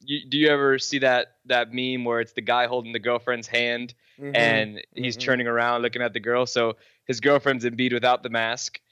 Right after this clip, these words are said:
Speaker 1: and then he's staring at Embiid with the mask <laughs> on. It's just a barrage of bullshit, you know, as, as, you know, Twitter gets. It's just insane. Um,
Speaker 2: All the
Speaker 1: but overall,
Speaker 2: memes.
Speaker 1: all the me-, oh, the memes, yeah, were great.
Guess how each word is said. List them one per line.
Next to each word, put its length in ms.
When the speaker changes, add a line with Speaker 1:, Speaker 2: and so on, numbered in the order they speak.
Speaker 1:
and 140
then 120
he's 200
staring 300
at 100
Embiid 400
with 180
the 80
mask 480
<laughs> 60
on. 460
It's 280
just 400
a 80
barrage 380
of 100
bullshit, 480
you 140
know, 300
as, 220
as, 200
you 100
know, 120
Twitter 260
gets. 460
It's 160
just 260
insane. 540
Um, 360
Speaker 2:
All 80
the 80
Speaker 1:
but 160
overall, 400
Speaker 2:
memes. 200
Speaker 1:
all 140
the 80
me-, 160
oh, 180
the 100
memes, 540
yeah, 220
were 100
great. 300